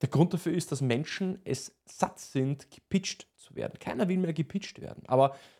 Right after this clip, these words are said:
was, wenn du deine Ergebnisse im Outbound, im Prospecting, in der Neukundenakquise vielleicht sogar verzehnfachen könntest? Was, wenn du ein skalierbares Modell hättest, das dir dabei hilft, deinen Job zu machen, neue Kunden zu gewinnen, das, ja,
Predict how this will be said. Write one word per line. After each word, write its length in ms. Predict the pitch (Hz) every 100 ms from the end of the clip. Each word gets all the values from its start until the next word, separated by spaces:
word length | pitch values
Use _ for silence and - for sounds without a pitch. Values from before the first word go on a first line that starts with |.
| -
was, 180 | 147 -
wenn 100 | 226
du 60 |
deine 160 | 208 208
Ergebnisse 640 | 165 - 170 208 202 196
im 180 | - 151
Outbound, 760 | - 160 - - - - - -
im 160 | 143
Prospecting, 720 | 131 175 185 - 156 - - -
in 60 |
der 100 | 123
Neukundenakquise 800 | 123 - 208 - 127 - 123 -
vielleicht 380 | - - 226 -
sogar 260 | 202 196
verzehnfachen 640 | 185 185 - 143 - - _
könntest? 420 | - - - -
Was, 120 | 190
wenn 100 | 226
du 80 | 220
ein 100 | 208 - - _ _
skalierbares 920 | - - 147 180 277 381 202 190 -
Modell 400 | 151 139 139 156
hättest, 600 | 196 196 208 208 208 - - - _ _
das 160 | - 139
dir 80 | 170
dabei 320 | 156 135 127
hilft, 560 | 123 185 240 - - - _ _ -
deinen 280 | 139 131 123
Job 280 | 190 190
zu 120 | - 175
machen, 280 | 156 156
neue 200 | 156 135
Kunden 340 | 127 151 165 156
zu 160 | -
gewinnen, 560 | 147 135 143 147 147 147 - _ _
das, 440 | 143 131 131 - - _ _
ja, 340 | - 190 147